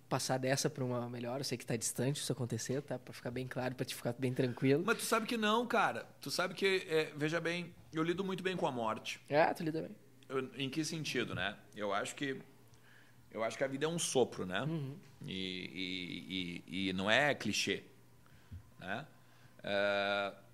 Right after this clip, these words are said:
Speaker 2: eu tava conversando com a minha, minha namorada esses dias mesmo. Tinha, eu, eu vi um vídeo, pá, não lembro o nome do, do jogador, mas era na, na Inglaterra. O cara toma um amarelo, o cara faz uma falta, toma um amarelo,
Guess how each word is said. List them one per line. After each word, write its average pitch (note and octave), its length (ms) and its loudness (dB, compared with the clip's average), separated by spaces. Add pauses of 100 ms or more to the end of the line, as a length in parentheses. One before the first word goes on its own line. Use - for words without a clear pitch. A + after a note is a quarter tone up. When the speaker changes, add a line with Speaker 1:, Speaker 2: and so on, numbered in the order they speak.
Speaker 2:
eu B2 60 -8
tava D#3+ 140 2
conversando G3 300 -4
com G3 80 -2
a - 20 -4
minha, F#3+ 220 -2
minha F3 220 -6
namorada F3+ 280 0
esses F#3 220 -4
dias F3 180 -2
mesmo. F3+ 400 -4 (1300)
Tinha, B2 300 -2 (220)
eu, A2+ 260 2
eu A#2+ 120 4
vi A#2 160 0
um D3 100 0
vídeo, D3+ 640 0 (960)
pá, - 180 -4 (100)
não G#2+ 60 -4
lembro C3+ 180 -2
o - 20 -4
nome B2+ 160 0
do, A#2 100 -6 (120)
do A2 260 2
jogador, A2 420 2
mas A2+ 180 0
era E3 260 0
na, F3 160 -2
na D#3+ 340 -2
Inglaterra. E3+ 600 2 (380)
O - 80 -6
cara D3 200 4
toma E3+ 160 0
um F3 140 -2
amarelo, E3 460 4
o - 680 -20
cara D3+ 140 6
faz E3+ 140 2
uma F3 100 2
falta, E3+ 380 2 (580)
toma G3+ 180 4
um G#3 40 2
amarelo, F#3+ 380 6